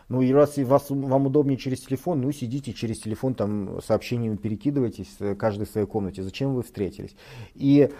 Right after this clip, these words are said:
э, парадоксально, что люди даже не понимают, ну, м, насколько это странно и необычно выглядит, да.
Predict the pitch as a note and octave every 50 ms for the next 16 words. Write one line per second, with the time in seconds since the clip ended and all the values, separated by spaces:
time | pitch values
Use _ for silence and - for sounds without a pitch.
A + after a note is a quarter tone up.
0 | - - - - - A2 A2+ A#2 A#2 A2+ - - C3+ B2+ C3 B2 C#3+ C3+ - -
1 | G3+ A#3+ C4+ C#4 A3+ D#3+ - - - C#3 B2+ C#3+ F#3 G3 E3 C#3+ C3+ C3+ B2 C3
2 | C3 B2+ A#2+ - C3 B2+ B2+ B2+ C3 D3 D#3 D#3+ D#3+ D#3 D3+ D#3 - - - A#2+
3 | A#2+ B2 A#2+ A#2+ A2 G#2+ G#2+ - A2 A2 A2 A2 A2 G#2 G#2 G2+ G#2 G#2 G#2 G#2
4 | G#2 G#2+ A2 G#2+ G#2+ A#2+ A#2 - - - D3 D3 C#3+ - C3 B2+ A#2+ - A#2+ -
5 | - - - A#2+ B2 B2+ C3 C3 B2+ A#2+ A#2 A#2+ A#2+ A#2+ A2+ A2 G#2 G#2 A#2+ A#2+
6 | G#2+ - - A#2+ A2 A2 G#2+ G#2 G2+ A2 G#2+ G#2 A#2+ G2+ G2+ F2+ - - G2 F#2
7 | F#2+ G2 G2+ F#2 F#2+